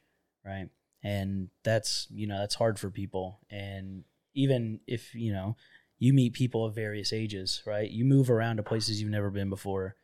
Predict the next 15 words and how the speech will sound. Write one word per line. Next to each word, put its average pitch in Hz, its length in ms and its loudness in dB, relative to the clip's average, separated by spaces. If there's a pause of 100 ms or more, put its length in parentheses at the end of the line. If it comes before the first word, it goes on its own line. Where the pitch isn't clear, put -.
(460)
And 120 120 2
it 160 100 6
is 190 140 2
hard, 165 320 4
man. 98 240 -4
I, 110 380 -2 (120)
I 113 380 2 (220)
wholly 131 500 2
understand, 107 640 -2
like, 98 340 -4 (840)
what 110 420 4
that 107 220 4
loss 101 500 4
feels 123 380 0
like. 147 400 2